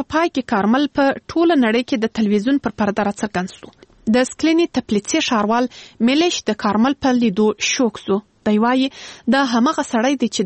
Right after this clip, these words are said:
دلته اوسېده. موږ پوه سو چې دی دلته پټ و او وروسته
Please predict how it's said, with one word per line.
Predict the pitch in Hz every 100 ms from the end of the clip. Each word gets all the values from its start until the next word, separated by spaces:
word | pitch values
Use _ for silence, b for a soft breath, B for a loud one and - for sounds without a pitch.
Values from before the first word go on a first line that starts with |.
| 208
دلته | 254 - 214
اوسېده. | 196 214 196 202 - 220
موږ | 233 - -
پوه | 330 311
سو | 311
چې | - 269 208
دی | 254 254
دلته | 247 233 -
پټ | 262 -
و | 196 B B B B -
او | 208
وروسته | 285 - 277